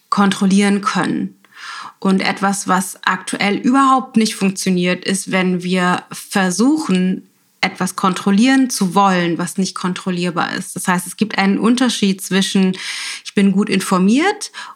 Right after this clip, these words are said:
und ich ziehe mir jede Nachricht rein und recherchiere und höre mir Gräuel-,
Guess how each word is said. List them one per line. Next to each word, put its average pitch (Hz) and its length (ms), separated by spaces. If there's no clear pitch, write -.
und 226 520
ich 208 240
ziehe 220 180
mir 208 220
jede 202 300
Nachricht 190 480
rein 185 200
und 185 200
recherchiere 202 640
und 180 320
höre 196 260
mir 185 220
Gräuel-, 190 500